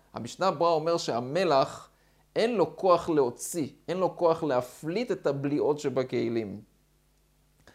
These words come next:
ממילא, אז גם אם הכלים הם כלים של חמץ, הוא לא מוציא מהם את החמץ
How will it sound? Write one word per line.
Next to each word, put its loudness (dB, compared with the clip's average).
ממילא, 4
אז 2
גם 6
אם 0
הכלים 0
הם -2
כלים -2
של 0
חמץ, 0
הוא -4
לא 6
מוציא -4
מהם 0
את -2
החמץ 0